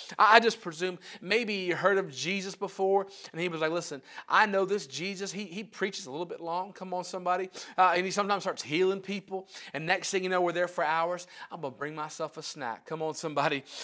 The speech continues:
And, and again, an ordinary, average Galilean meal was fish and bread. Come on. Note that it wasn't fish and kale. Come on. It's always of the Lord to eat bread.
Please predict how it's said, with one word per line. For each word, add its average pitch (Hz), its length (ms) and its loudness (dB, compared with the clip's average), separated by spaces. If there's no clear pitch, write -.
And, 202 240 8
and 202 240 6
again, 196 320 6
an 185 180 0
ordinary, 208 800 6
average 214 540 4
Galilean 226 640 6
meal 233 260 4
was 196 180 2
fish - 380 0
and 226 160 -2
bread. 226 360 4
Come 214 160 -2
on. 165 200 4
Note 185 280 2
that 190 80 0
it 190 80 2
wasn't 185 280 -2
fish 190 240 0
and 185 140 -8
kale. 165 400 0
Come 185 200 -2
on. 123 200 -2
It's - 80 -10
always 165 480 6
of 160 120 -2
the 156 80 0
Lord 156 300 2
to 135 100 -14
eat 151 200 -18
bread. 147 260 -6